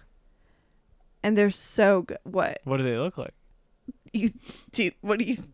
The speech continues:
Speaker 1: think they look? They're, like,
Speaker 2: Listen.
Speaker 1: little fruit flavors.
Speaker 2: Okay,
Speaker 1: Have
Speaker 2: but
Speaker 1: you ever had, like, jujubes?
Speaker 2: No.
Speaker 1: Yeah, it's like that, but they're sour,
Speaker 2: Whoa.
Speaker 1: and they're, like,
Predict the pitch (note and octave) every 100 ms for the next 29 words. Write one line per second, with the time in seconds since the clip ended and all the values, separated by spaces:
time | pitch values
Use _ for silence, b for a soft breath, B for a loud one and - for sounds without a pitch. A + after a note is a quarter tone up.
0 | _ - G#4+ - - - E3 A#2 - B
1 | B B - B3+ B3+ C4 C4 C4+ - D4
2 | D#4 - - D#3+ - - - - - -
3 | _ - D3+ C3 B2+ A#3 B3 A#3+ B3+ A#3+
4 | G#3+ G3 G#3 G3+ G4 - - - - -
5 | _ _ _ _ - A#2 G#2 G2+ _ -
6 | - _ - - - A3 F#3+ - G3+ F#3
7 | - - B B - A3 A3 G#3 - G3+
8 | G3+ F#3 E3 E3+ - - - B2 B2+ G#3+
9 | G#3+ G#3 G3 F#3